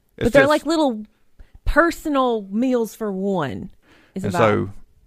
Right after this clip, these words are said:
Speaker 2: with that, we decided to look into something like HelloFresh,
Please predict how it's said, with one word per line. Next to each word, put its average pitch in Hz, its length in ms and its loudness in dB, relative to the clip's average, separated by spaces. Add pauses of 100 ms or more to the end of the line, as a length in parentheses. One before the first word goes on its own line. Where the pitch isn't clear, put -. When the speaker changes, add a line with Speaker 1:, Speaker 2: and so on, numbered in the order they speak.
(160)
Speaker 2:
with 104 280 -2
that, 110 460 4 (600)
we 101 540 0 (100)
decided 104 440 2
to 98 60 -2
look 101 220 0
into 95 640 -4 (880)
something 107 380 0
like 92 220 0
HelloFresh, 95 840 -2